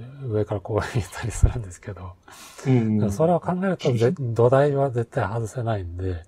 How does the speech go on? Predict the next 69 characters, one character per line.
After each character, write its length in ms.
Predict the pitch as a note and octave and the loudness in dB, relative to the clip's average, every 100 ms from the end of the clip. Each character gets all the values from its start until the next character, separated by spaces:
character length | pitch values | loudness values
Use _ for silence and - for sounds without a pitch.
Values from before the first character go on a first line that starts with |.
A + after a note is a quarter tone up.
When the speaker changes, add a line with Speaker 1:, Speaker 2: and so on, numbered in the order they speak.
| _ _ _ - - - | _ _ _ -20 -20 -12
Speaker 2:
え、 120 | - A#2 | 0 2
Speaker 1:
だ 40 | |
か 80 | G#2+ | 4
ら、 60 | |
Speaker 2:
も 40 | A2+ | 4
ち 80 | B2 | 4
ろ 100 | A2 | 2
ん。 60 | F#2+ _ | 0 _
Speaker 1:
こ-、 340 | - F#3+ - | -18 -18 -10
Speaker 2:
う 40 | G#2+ | -6
ん。 80 | A#2 | -4
Speaker 1:
ね、 180 | B2+ - | -4 -8
こ-、 280 | - C3+ - | -14 -14 -14
こ 240 | - A2 G#2 | -14 -10 -4
う 60 | |
い 120 | G#2 G#2 | -2 -4
う、 100 | A#2 C#3 _ | -6 -16 _
こ 220 | - A2+ | -12 -6
う 60 | G#2 | -2
い 40 | |
う 60 | G#2 | -4
構 240 | - A2 | -2 -2
造 160 | G#2 G#2 | 0 -4
し 80 | - | -4
た 120 | A2 A#2 - _ - - - - _ _ | -8 -8 -14 _ -20 -20 -20 -20 _ _
基 80 | - | -12
底 220 | - G#2+ | -4 -2
材 340 | G2+ G2+ G2+ A2 _ _ _ - _ _ _ _ _ - A2+ | 0 -2 -4 -12 _ _ _ -20 _ _ _ _ _ -8 -2
が 120 | G#2+ | -2
必 200 | - - | -4 -6
要 120 | G#2 | -4
な 120 | G2+ F#2+ | -2 -4
ん 60 | |
だ 100 | F#2 | -6
っ 20 | F#2 | -8
て 160 | - | -10
い 20 | |
う 40 | G2+ | -6
の 100 | A2 | -6
は、 80 | F2 | -4
そ 80 | |
れ 60 | G2 | -6
は 200 | F2 - - | -8 -14 -10
も 500 | A2 F#2+ A2 - - | -10 -10 -12 -20 -10
う、 20 | |
ま 60 | C3 | -6
あ、 40 | |
そ 120 | G#2+ D3 | 0 0
れ 40 | |
は 60 | A2+ | 0
当 80 | |
た 140 | A2+ C#3 | 0 2
り 80 | C#3 | 4
前 260 | D3 D3 | 4 4
に 120 | C3 | 2
も 260 | C3+ B2+ B2 | 0 2 0
う 20 | F#2 | 0
分 60 | |
か 100 | F#2 | -4
っ 60 | G2+ | -6
て 120 | - | -6
は 40 | |
い 40 | F#2 | -6
る 60 | |
ん 20 | F2+ | -6
で 60 | |
す 280 | - - - | -8 -14 -12
け 60 | - | -14
ど。 200 | - | -8